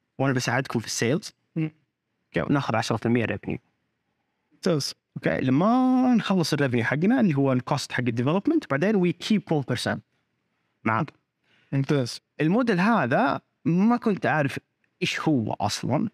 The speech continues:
Speaker 1: بس إنه أنا بالنسبة لي من يوم كنت صغير كان عندي فكرة إنه أنا أبغى في المستقبل يكون عندي شركات كثير،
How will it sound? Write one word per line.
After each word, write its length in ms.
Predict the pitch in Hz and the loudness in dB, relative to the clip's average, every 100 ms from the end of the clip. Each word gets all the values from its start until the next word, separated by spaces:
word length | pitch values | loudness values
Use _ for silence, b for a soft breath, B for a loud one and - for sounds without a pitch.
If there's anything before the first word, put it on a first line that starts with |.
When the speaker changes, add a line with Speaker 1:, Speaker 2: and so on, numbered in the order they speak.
| - | -2
Speaker 1:
بس 220 | 156 160 | -2 0
إنه 200 | 147 147 - | 2 2 2
أنا 160 | 175 | 0
بالنسبة 420 | 156 143 151 - | 0 0 -2 0
لي 200 | 135 135 | 2 4
من 160 | 120 123 | 4 2
يوم 100 | 151 | 2
كنت 180 | - 139 | 0 -2
صغير 300 | - 127 165 | 0 0 2
كان 220 | 160 131 | 2 2
عندي 220 | 139 123 | 2 0
فكرة 360 | 113 113 - 92 | 0 -2 -2 0
إنه 280 | 107 117 147 | 2 2 2
أنا 320 | 143 170 - | 2 0 0
أبغى 400 | 117 117 - 110 | -2 -2 0 0
في 100 | 110 | 0
المستقبل 540 | - 113 - - - 127 | -4 -2 -4 -2 -2 0
يكون 160 | 110 | 0
عندي 120 | 117 | 0
شركات 280 | 101 - 101 | 0 -2 -4
كثير، 320 | - 147 175 | -2 -2 -2